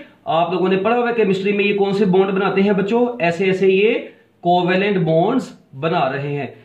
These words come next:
इसी तरह ये आगे वाले किसी एक और सिलिकॉन से share करेगा, इस तरह ये share करेंगे, तो बच्चों इस तरीके से इनके क्या बने होंगे? covalent bonds बने होंगे।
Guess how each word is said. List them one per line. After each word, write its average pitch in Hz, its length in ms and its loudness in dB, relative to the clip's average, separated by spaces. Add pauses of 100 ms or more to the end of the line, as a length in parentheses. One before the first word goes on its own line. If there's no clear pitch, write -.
(160)
इसी 180 180 -4
तरह 202 160 -2
ये 202 300 0
आगे 185 240 0
वाले 208 200 -2
किसी 196 240 -6
एक 208 160 0
और 190 140 4
सिलिकॉन 196 420 0
से 202 100 2
share 196 240 2
करेगा, 185 520 -2 (340)
इस 180 140 -4
तरह 196 120 2
ये 196 200 4
share 208 260 0
करेंगे, 190 440 4
तो - 360 -6
बच्चों 190 260 2
इस 220 200 -2
तरीके 196 320 2
से 202 140 2
इनके 190 340 4
क्या 190 180 0
बने 185 240 2
होंगे? 180 260 4
covalent 175 720 2
bonds 160 420 2
बने 147 280 2
होंगे। 123 380 2